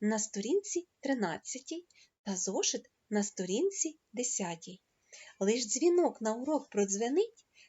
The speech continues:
стане кожний серйозним в ту мить, бо роботи багато у нас, і дружно працює наш клас. Сьогодні на уроці ми познайомимося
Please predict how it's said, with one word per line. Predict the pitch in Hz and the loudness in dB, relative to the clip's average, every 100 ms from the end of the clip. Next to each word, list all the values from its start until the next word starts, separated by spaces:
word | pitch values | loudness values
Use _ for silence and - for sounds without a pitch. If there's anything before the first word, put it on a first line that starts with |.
| - | -6
стане | - - 185 190 180 | -6 -2 -2 -2 -4
кожний | - 392 - 349 | -2 -2 0 -2
серйозним | - 311 294 220 240 226 196 | 0 -4 -4 -2 -2 0 -2
в | 180 | -4
ту | - 185 | -6 -6
мить, | 175 175 - _ _ - - | -4 -6 -12 _ _ -20 -14
бо | 180 180 | 0 2
роботи | 208 226 226 415 415 403 | 4 2 4 4 4 2
багато | 403 294 320 359 285 | 2 2 0 0 -2
у | 240 | -2
нас, | 220 190 175 - - - - _ - | 0 -2 0 -4 -4 -20 -20 _ 0
і | 208 | 0
дружно | 170 190 587 453 208 | 2 4 4 4 -2
працює | - 190 - 190 185 175 | 0 -4 -2 -2 -2 -2
наш | 175 180 - | -2 -2 -4
клас. | 180 170 165 - - _ _ _ _ _ _ _ - - _ _ - - - - | -6 -8 -6 -8 -8 _ _ _ _ _ _ _ -16 -16 _ _ -20 -20 -20 -4
Сьогодні | - 226 214 202 202 | -2 0 2 2 2
на | 208 214 | 2 2
уроці | 311 466 - 208 - - - | 2 2 0 -6 -8 -16 0
ми | 214 233 | 2 4
познайомимося | 233 202 208 208 233 208 202 - 202 | 2 4 4 4 4 4 2 0 -4